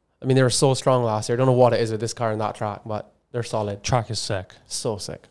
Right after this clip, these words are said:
Speaker 2: If you, if you are a fan of F one, watch the Bottas pole position lap from
Speaker 1: Dude,
Speaker 2: last
Speaker 1: that
Speaker 2: year.
Speaker 1: is so insane.
Speaker 2: It's
Speaker 1: But I'm,
Speaker 2: It's
Speaker 1: I'm ex-
Speaker 2: super quick,
Speaker 1: yeah.
Speaker 2: undulated.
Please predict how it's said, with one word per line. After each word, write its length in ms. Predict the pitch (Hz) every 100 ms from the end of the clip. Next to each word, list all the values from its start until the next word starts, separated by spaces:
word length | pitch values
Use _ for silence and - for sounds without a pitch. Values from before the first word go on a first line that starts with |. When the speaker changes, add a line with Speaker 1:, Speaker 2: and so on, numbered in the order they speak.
| _
Speaker 2:
If 100 | 127
you, 120 | 131 131
if 280 | 127 120
you 200 | 127 120
are 340 | 117 113 110 113
a 60 | 120
fan 280 | - 147 139
of 100 | 120
F 160 | 113
one, 240 | 113 104 104
watch 360 | 113 120 -
the 160 | - 113
Bottas 760 | 107 107 104 107 101 - - - _ _
pole 160 | 113
position 400 | 101 104 104 -
lap 200 | 101 104
from 120 | 104 104
Speaker 1:
Dude, 80 |
Speaker 2:
last 160 | 101 101
Speaker 1:
that 120 | 135
Speaker 2:
year. 180 | 107 104
Speaker 1:
is 140 | 139 -
so 200 | 151 123
insane. 320 | 110 107 113
Speaker 2:
It's 300 | 104 101 - - _ _ _ _ 107 - - _ -
Speaker 1:
But 140 | 175
I'm, 60 | 214
Speaker 2:
It's 80 | 190
Speaker 1:
I'm 60 | 247
ex- 80 |
Speaker 2:
super 400 | 311 151 135 120 107
quick, 220 | - 117
Speaker 1:
yeah. 200 | 113 117
Speaker 2:
undulated. 680 | 120 117 117 110 113 107